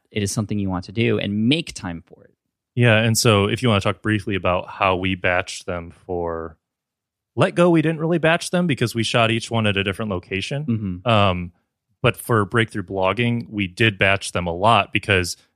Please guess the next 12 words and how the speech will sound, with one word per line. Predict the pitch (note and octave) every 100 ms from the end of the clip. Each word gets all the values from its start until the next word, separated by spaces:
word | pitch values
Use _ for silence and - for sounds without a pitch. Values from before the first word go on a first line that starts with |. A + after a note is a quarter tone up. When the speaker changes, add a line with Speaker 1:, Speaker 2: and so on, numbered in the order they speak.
| _
Speaker 2:
you | A2 C3
would | B2+
write | C3 -
the |
scripts | C#3+ - A#2 - -
of | A2 F#2+ F#2 - _ _ _ _ -
ten | G2 F#2 F#2+
to | F#2
twelve | - F#2+ F#2 F#2+
to | F#2
fifteen | - A#2 - B2 A2+ G2+
different | G#2 A2 G2